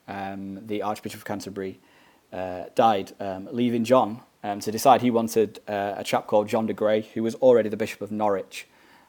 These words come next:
um, to become his man. Um, obviously, he was a friend of John's, and he would look favourably on the crown, which obviously didn't go well for his dad, Henry the second, who, um, very, very famously, um,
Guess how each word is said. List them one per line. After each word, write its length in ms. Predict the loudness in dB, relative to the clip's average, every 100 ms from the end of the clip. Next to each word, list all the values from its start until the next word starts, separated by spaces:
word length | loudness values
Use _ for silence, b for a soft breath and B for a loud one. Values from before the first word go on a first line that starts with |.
| _
um, 240 | -10 -8 -8
to 120 | -8
become 300 | -4 0 0
his 180 | -2 0
man. 400 | 0 0 -8 -12
Um, 640 | -8 -8 -8 -10 -12 -12
obviously, 320 | -12 -12 -8 -6
he 100 | -6
was 100 | -8
a 40 |
friend 260 | 0 2 2
of 80 | 2
John's, 520 | 2 2 -2 -4 -4
and 180 | -6 -8 b b
he 120 | 4 6
would 160 | 6
look 160 | 4 -2
favourably 560 | 2 2 4 0 0
on 160 | 0 -2
the 60 | -6
crown, 540 | -2 0 0 -4 -8 _ _ _ _ _
which 160 | -8 0
obviously 220 | 2 2
didn't 140 | 0 2
go 100 | 2
well 140 | 2
for 120 | 0
his 100 | -2
dad, 300 | 4 4 4
Henry 180 | -2 -8
the 80 | -4
second, 380 | -2 -2 -6 -6
who, 200 | -8 -8 b b b b b -10
um, 440 | -6 -4 -6 -8 -8
very, 340 | 4 4 6
very 240 | 2 2
famously, 840 | 2 4 2 2 -4 -4 -2 -4 -6
um, 640 | -6 -6 -6 -8 -10 -14